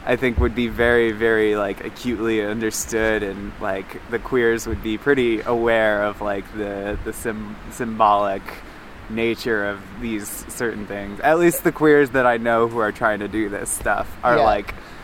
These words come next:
Speaker 1: pretty, you know.
Speaker 2: They would have a good time with that.
Speaker 1: Yeah, yeah, for sure.
Speaker 2: <laughs> They
Speaker 1: The
Speaker 2: would make it very fun.
Speaker 1: <laughs> Yeah.
Speaker 2: Yeah.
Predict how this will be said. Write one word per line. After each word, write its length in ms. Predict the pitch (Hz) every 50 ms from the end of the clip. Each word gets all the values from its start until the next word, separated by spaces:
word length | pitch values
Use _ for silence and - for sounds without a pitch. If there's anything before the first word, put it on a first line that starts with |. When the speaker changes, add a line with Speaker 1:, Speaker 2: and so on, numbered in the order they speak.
| - - - - - -
Speaker 1:
pretty, 360 | 135 131 127 120 113 110 - 107 113
you 140 | 117 120 110
know. 280 | 104 98 104 104 107 -
Speaker 2:
They 100 | - 165
would 100 | 165 156
have 120 | 165 160 147
a 60 | 147
good 200 | 135 127 123 -
time 220 | - - - -
with 160 | - - - -
that. 160 | 107 117 139
Speaker 1:
Yeah, 240 | 135 120 104 - - - 220 -
yeah, 280 | 131 127 113 101 95 117
for 160 | - - 127 123
sure. 360 | - - 123 113 - 110 110
Speaker 2:
<laughs> 160 | 262 - - 233 233 - - - - - - - - -
They 0 |
Speaker 1:
The 60 | -
Speaker 2:
would 260 | 110 104 175 170 160
make 200 | 156 147 - -
it 80 | 139 123
very 240 | 123 127 117 117 120
fun. 260 | - 120 110 110 104 104 123 139 - - - - - 143
Speaker 1:
<laughs> 180 | 180 147 120 107 -
Yeah. 360 | 123 117 107 98 98 110 120 - - - - - -
Speaker 2:
Yeah. 320 | 117 - - 85 - -